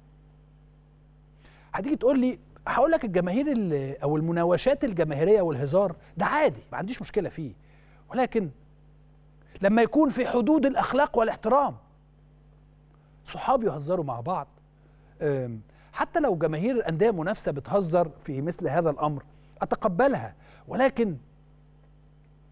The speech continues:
أتقبلها عندما تكون في إطار إن أنت بتسأل عليه، بتاع، بتهزر معاه، يعني بتحاول ترفع من روحه المعنوية عشان منتخب مصر، مش عشان النادي الأهلي، عشان ما حدش يقول لي ما فيش زملكاوي ولا إسماعيلاوي ولا كذا ولا كذا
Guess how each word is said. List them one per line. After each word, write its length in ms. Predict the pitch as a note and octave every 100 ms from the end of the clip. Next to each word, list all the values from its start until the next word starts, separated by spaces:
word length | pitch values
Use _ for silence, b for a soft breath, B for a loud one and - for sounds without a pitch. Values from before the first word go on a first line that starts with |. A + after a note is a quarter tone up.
| - -
أتقبلها 520 | - - E3 B3+ B3
عندما 280 | A3+ A#3 B3
تكون 400 | - A#3 A#3+ G#3 B B -
في 360 | - B3 A3
إطار 340 | G#3 A#3+ B3 A3+
إن 60 |
أنت 140 | A3+ -
بتسأل 380 | - A3 F3+
عليه، 420 | D3 C#3+ D#3+ D#3+ D3+
بتاع، 300 | C#3+ F3 D#3
بتهزر 480 | E3 - A#3 F#3
معاه، 560 | E3 D3 D#3+ E3 E3 D#3
يعني 260 | E3 D#3 D#3+ B -
بتحاول 360 | - C#4+ D#4+
ترفع 360 | B3 D4+ - A#3+
من 60 | G3+
روحه 220 | A#3 A3+
المعنوية 640 | G3 D#3 E3 F3+ F3 D#3 b -
عشان 260 | - B3+
منتخب 320 | C4+ C4+ D4+ B3
مصر، 280 | D4 D4
مش 140 | A#3 G3+
عشان 200 | F3+ G#3
النادي 260 | A3 A#3+
الأهلي، 340 | A3 A#3 D#3 A#2 - b
عشان 180 | - G3+
ما 60 | -
حدش 260 | G#3+ G3+
يقول 140 | G#3+ A3
لي 120 | G3 B -
ما 80 |
فيش 140 | F#3+ C4+
زملكاوي 640 | G#3+ B3+ A3+ - C4 B3+
ولا 180 | A#3+ A3
إسماعيلاوي 560 | G3+ G3+ A3+ B3 B3
ولا 400 | A#3 A3 G#3+ G#3+
كذا 300 | G3+ B3+ B3
ولا 240 | A#3+ A3 G#3+
كذا 320 | B3 B3 B3